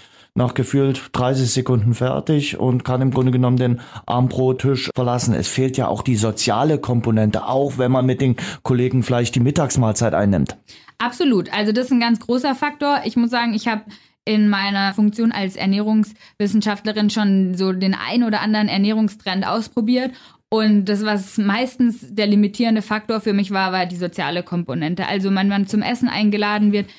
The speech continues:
Speaker 2: ist man immer derjenige, der sagt, "Ach nee, danke, für mich nicht." Und ja, deswegen auch in der Mittagspause, ich glaube, die soziale Komponente ist definitiv nicht zu unterschätzen.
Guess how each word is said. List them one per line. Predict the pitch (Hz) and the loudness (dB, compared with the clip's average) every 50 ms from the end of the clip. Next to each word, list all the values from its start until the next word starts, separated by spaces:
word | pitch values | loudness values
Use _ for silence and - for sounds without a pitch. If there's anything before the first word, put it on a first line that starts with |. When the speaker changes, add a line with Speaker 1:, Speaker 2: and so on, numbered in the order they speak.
| - _ - | -12 _ -4
Speaker 2:
ist | 196 - | -2 0
man | 208 196 196 | 0 0 2
immer | - 214 214 208 202 196 | 2 2 2 2 2 0
derjenige, | 185 190 196 190 185 180 202 202 190 190 185 185 180 | 0 -2 -2 0 0 0 0 2 2 2 0 0 -2
der | 180 180 | -2 -2
sagt, | 185 175 170 - - | -2 -4 -6 -6 -10
"Ach | - - - - - | -10 -10 -8 -4 -2
nee, | 196 185 196 196 | 0 0 0 0
danke, | 190 147 160 196 202 196 220 196 | -2 -2 -2 -2 -2 -2 -2 -4
für | 190 202 185 | -4 -4 -4
mich | 180 175 175 - - | -4 -4 -4 -2 2
nicht." | 208 226 247 277 254 - - - | 2 4 4 2 0 -4 -6 -2
Und | 214 190 185 180 185 185 - - _ _ - - - - _ - | 0 2 2 2 0 -2 -6 -20 _ _ -20 -20 -20 -10 _ -2
ja, | 190 196 175 175 175 175 175 | -2 -2 -2 -2 -4 -4 -2
deswegen | 208 202 196 208 202 208 208 208 208 208 - | -2 -2 0 0 2 2 2 2 0 0 -2
auch | 220 220 220 | -2 0 2
in | 226 | 2
der | 220 214 | 4 4
Mittagspause, | 226 247 247 269 262 254 - - - - 220 214 220 220 220 214 220 214 208 202 | 4 2 2 0 -2 -4 -6 -10 -6 -4 -2 0 0 0 0 0 0 0 0 -2
ich | - | -2
glaube, | - 185 180 180 185 185 | -2 -2 0 0 2 0
die | 180 180 | 0 0
soziale | 180 175 - 185 175 180 202 208 | 0 -2 -2 -2 -2 -2 -2 -2
Komponente | - 208 196 196 185 185 180 170 175 175 - | 0 0 0 2 2 0 0 0 -2 -2 -2
ist | - 170 - - _ - | -4 -8 -8 -8 _ -2
definitiv | 196 185 170 190 180 170 - 190 185 170 | 0 2 2 2 0 0 -2 -4 -2 -2
nicht | 180 165 165 - - | -2 -2 -4 -6 -6
zu | 160 | -6
unterschätzen. | 170 165 165 160 - - 165 - - - - 165 | -4 -4 -4 -6 -6 -8 -10 -10 -8 -8 -8 -8